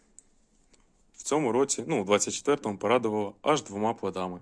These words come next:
Цікаво буде подивитися, чи буде в цьому році у ньому насіння. Плавно йдемо далі. Починають обсипатися вже ванілля сангвінія, апельсини, також вже повністю стиглі. Але ми йдемо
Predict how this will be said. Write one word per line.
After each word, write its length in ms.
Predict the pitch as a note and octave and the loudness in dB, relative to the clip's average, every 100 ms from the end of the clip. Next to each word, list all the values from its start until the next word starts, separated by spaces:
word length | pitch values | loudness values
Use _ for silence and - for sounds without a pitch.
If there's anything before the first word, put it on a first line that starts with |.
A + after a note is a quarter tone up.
| _ _ - - - - - - _ _ - | _ _ -20 -20 -20 -20 -20 -20 _ _ -8
Цікаво 340 | - A#2 B2+ | 0 6 8
буде 180 | A#2 A2+ | 6 0
подивитися, 560 | - A2 D3 D#3 - B2 | 0 0 0 -2 -4 -4
чи 340 | - - C#3+ | -2 -2 -4
буде 260 | A2+ C#3+ C3+ | -2 -2 -2
в 60 | |
цьому 340 | - A2+ G#2 G2 | -4 -4 -4 -2
році 360 | B2+ - - | 0 0 -2
у 60 | G2 | -4
ньому 320 | G2+ G#2+ A2 | -4 -4 -4
насіння. 580 | G#2 - - F#2 F2 F#2+ _ _ _ _ _ _ _ _ | -2 -2 -2 -4 -10 -14 _ _ _ _ _ _ _ _
Плавно 320 | - G#2 G2+ G2+ | 2 2 4 0
йдемо 280 | G2+ G#2 | 0 0
далі. 380 | A2 D#3+ F3 D3+ D3 _ _ _ - _ _ | 2 2 2 -2 -10 _ _ _ -20 _ _
Починають 480 | - F2 F#2+ F#2+ F#2+ | -12 -8 -4 -2 -2
обсипатися 720 | F#2 - F#2 G2 G2 F#2+ - | -4 -6 -2 -2 -2 -4 -4
вже 360 | F#2 F2 G2 F#2+ | -4 -2 -2 -2
ванілля 440 | F#2 F#2+ F#2+ F#2+ | -4 -4 -4 -4
сангвінія, 580 | F#2 G2 F#2+ E3 F#3 D#3+ | -4 -6 -4 -2 0 0
апельсини, 560 | D3+ C#3+ C#3+ - C#3+ C3 | -4 -4 -2 -2 -4 -6
також 400 | - C3+ B2+ B2 | -2 -4 -2 -4
вже 100 | A#2+ | -4
повністю 520 | A#2+ B2 A#2+ - - | 0 0 0 -2 -2
стиглі. 460 | - B2+ A#2 A2 A2 - - - - - _ | -2 -2 -2 -4 -12 -16 -20 -20 -20 -20 _
Але 360 | - G2 D#3+ G3+ | -4 0 2 2
ми 160 | F3 | 2
йдемо 560 | C#3+ B2 F#3+ G3 F3+ E3+ | -2 2 4 4 0 -4